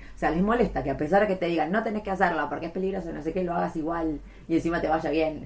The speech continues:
<laughs> Les molesta. Entonces, mi idea es, eh, eso, es crear una comunidad y la estoy diagramando bien porque cuando la lance quiero que tenga un propósito, más allá de que sea esto de, em,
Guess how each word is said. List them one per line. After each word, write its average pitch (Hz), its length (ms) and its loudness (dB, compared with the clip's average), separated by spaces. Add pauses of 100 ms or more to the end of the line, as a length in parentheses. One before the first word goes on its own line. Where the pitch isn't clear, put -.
(140)
<laughs> - 600 -14
Les 147 200 -2
molesta. 147 960 0 (320)
Entonces, 165 440 0
mi 165 160 -2
idea 165 520 2 (320)
es, 160 300 4 (160)
eh, 143 280 -2
eso, 131 220 -8
es 117 120 -8
crear 135 240 2
una 143 200 -2
comunidad 170 580 2
y - 60 0
la 135 120 -2
estoy 160 240 4
diagramando 156 460 4
bien 170 160 4
porque 165 200 2
cuando 135 200 -2
la 139 120 0
lance 156 640 0
quiero 143 180 0
que 135 100 0
tenga 139 260 -4
un 135 200 -6
propósito, 135 560 -2
más 135 180 -2
allá 147 180 0
de 143 120 2
que 139 60 -4
sea 135 240 0
esto 135 240 -4
de, 135 240 0 (440)
em, 127 580 0